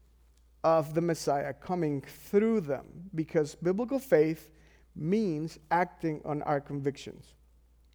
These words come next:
So let me highlight a few of the things I see that required faith from Mary and Joseph.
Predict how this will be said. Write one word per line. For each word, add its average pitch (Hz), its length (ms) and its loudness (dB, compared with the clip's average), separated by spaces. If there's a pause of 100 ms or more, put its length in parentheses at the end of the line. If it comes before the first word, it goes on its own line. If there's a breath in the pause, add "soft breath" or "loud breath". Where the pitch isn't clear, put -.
(220)
So - 180 2
let 214 160 10
me 254 240 4 (220 loud breath)
highlight 220 500 8
a 196 60 4
few 220 320 0
of 190 100 0
the 170 80 2
things 190 260 0
I 170 140 4
see 185 440 0
that 160 340 2 (200 loud breath)
required 185 760 4
faith 226 600 2 (380)
from 220 340 2 (100)
Mary 196 500 4
and 160 140 0
Joseph. - 600 -2